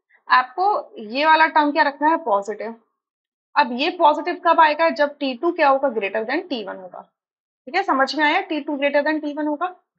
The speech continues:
अच्छा, अब ये तो चीज समझ में आ गई। अब log केपी upon केपी डैश, ये right hand side पूरा कैसा आएगा, Negative आएगा,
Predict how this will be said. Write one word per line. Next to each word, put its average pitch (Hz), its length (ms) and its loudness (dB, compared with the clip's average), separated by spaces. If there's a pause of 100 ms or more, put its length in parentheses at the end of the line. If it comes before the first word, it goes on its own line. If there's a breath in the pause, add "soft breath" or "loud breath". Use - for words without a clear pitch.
(100)
अच्छा, - 200 -20 (680)
अब 285 200 2 (160)
ये 269 100 -2
तो 311 180 -6
चीज 330 220 -4
समझ 277 260 -2
में 269 120 -2
आ 220 100 0
गई। 196 120 -4
अब 240 380 -8
log 247 240 -2 (140)
केपी 277 500 -4
upon 247 400 0 (600)
केपी 269 340 -4
डैश, 226 420 -4 (260)
ये 262 260 -2
right 277 260 2
hand 311 160 -4
side 330 220 -2
पूरा 320 140 -2
कैसा 320 280 0
आएगा, 214 220 0
Negative 254 420 -4
आएगा, 285 260 -6